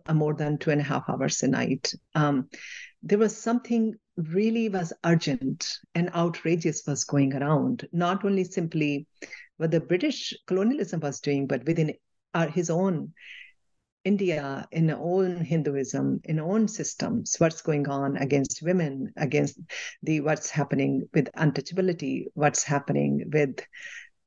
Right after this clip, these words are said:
injustices within India. I mean, he is not, it doesn't seem like just an aqueous saint sitting, just blessing like the Buddha. I mean, he is, you can see in his, whatever footage we have, he's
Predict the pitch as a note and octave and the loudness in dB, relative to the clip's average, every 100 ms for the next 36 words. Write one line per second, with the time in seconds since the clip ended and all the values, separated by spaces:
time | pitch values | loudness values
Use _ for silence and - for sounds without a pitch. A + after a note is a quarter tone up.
0 | _ F3 E3 E3+ E3 G#3+ F3+ D#3 C#3 - | _ 2 2 2 0 -2 0 2 2 -2
1 | - - _ _ _ _ _ - C#3 D#3+ | -8 -10 _ _ _ _ _ -8 -4 0
2 | B3+ B3 - C#3 C3 - - - - E3+ | 2 2 0 -4 -4 -4 -6 -6 0 2
3 | E3+ D3+ - - C3+ E3 - A#3 A3+ E3 | 2 0 -8 -4 -2 -2 -2 2 2 2
4 | - D#3+ F3 G#3+ - - D#3 F3 E3+ E3 | 0 0 2 2 -2 -8 -4 0 0 0
5 | D#3+ D3 C3 B2 - - - - D#3 - | 0 2 2 0 -4 -2 0 4 2 2
6 | D3 C#3 C#3 - - - C#3+ C3+ - D#3+ | 0 0 0 -4 -4 2 2 2 2 2
7 | D3 C#3 C3 B2+ - D3 C#3 - C3 C3 | 2 2 2 0 2 2 2 0 0 0
8 | C3 C3 B2+ F#3 D#3+ - D3 D3+ D3+ E3+ | 0 0 6 6 6 0 -2 0 2 2
9 | D#3 - _ - - - _ F#3+ G3 F#3 | 0 -6 _ -18 -16 -16 _ 0 2 0
10 | - - A3+ A#3+ F3+ D3+ - - - D#3+ | -4 -2 0 2 2 -2 -6 -10 0 2
11 | D3+ C3+ - D3+ C#3 - C#3 A2 C#3 C#3 | 2 0 2 2 2 0 -2 0 2 0
12 | B2+ B2+ E3 C#3 - | 0 2 4 4 -2